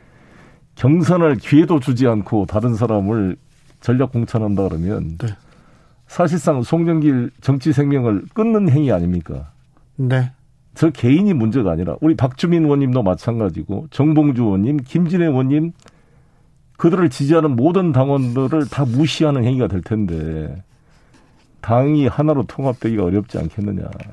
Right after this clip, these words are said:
Speaker 2: 네.
Speaker 1: 그러면 이 본선 경쟁력이 나오겠느냐 하는 우려가 있습니다.
Speaker 2: 네. 아니, 경선 가겠죠. 경선
Speaker 1: 네.
Speaker 2: 가겠죠. 자,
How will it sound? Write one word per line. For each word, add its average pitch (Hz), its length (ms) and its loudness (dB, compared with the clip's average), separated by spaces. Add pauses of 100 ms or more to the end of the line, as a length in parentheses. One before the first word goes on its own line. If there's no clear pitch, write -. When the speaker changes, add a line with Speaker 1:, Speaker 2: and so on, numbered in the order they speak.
Speaker 2:
네. 139 140 -4
Speaker 1:
그러면 139 260 2
이 127 100 2
본선 135 400 0
경쟁력이 113 560 -2
나오겠느냐 101 540 -2
하는 104 180 -2
우려가 107 340 0
있습니다. 95 580 -4
Speaker 2:
네. 143 280 -2 (240)
아니, 160 120 0
경선 165 320 -2
가겠죠. 151 680 -4
경선 147 360 -4
Speaker 1:
네. 135 120 -4
Speaker 2:
가겠죠. 139 500 -6 (1080)
자, 208 220 2